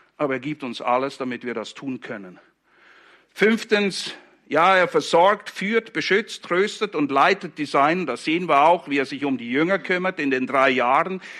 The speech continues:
die er in seine Nachfolge beruft. Warum? Er ist eben der gute Hirte. Psalm dreiundzwanzig beschreibt ihn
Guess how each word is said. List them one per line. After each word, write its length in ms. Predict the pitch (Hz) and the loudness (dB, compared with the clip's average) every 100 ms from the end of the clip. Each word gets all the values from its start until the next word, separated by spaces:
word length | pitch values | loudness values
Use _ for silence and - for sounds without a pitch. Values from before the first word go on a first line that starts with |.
| - - | -16 0
die 80 | 185 | 4
er 60 | |
in 100 | 160 | 4
seine 280 | 156 147 135 | 6 4 4
Nachfolge 800 | 127 135 156 139 - 165 165 156 | 2 4 4 2 2 4 4 2
beruft. 840 | 135 131 123 143 202 226 - - - - _ _ _ _ _ _ _ _ _ _ _ _ _ _ | -2 -2 -2 -2 -2 -2 -6 -16 -18 -20 _ _ _ _ _ _ _ _ _ _ _ _ _ _
Warum? 500 | 165 160 220 226 - _ | 0 2 2 0 -8 _
Er 280 | 156 139 - | -2 -2 -2
ist 340 | 202 214 - - | -6 -6 -12 -8
eben 360 | 208 196 151 127 | -6 -6 -6 -6
der 120 | 127 | -8
gute 320 | 151 151 - | -10 -14 -14
Hirte. 420 | 113 147 139 - - _ _ _ _ _ _ _ _ _ _ _ _ _ _ _ _ _ _ _ _ _ _ _ _ _ _ | -16 -16 -18 -20 -20 _ _ _ _ _ _ _ _ _ _ _ _ _ _ _ _ _ _ _ _ _ _ _ _ _ _
Psalm 340 | - 175 180 170 | -2 4 4 2
dreiundzwanzig 1000 | 160 185 190 165 175 180 220 175 131 - | 2 2 2 -2 0 0 0 -6 -8 -6
beschreibt 640 | 143 - 127 120 - - _ - | -6 -2 -2 -2 -4 -20 _ -10
ihn 580 | 180 240 247 147 101 | -4 -2 -2 -2 -6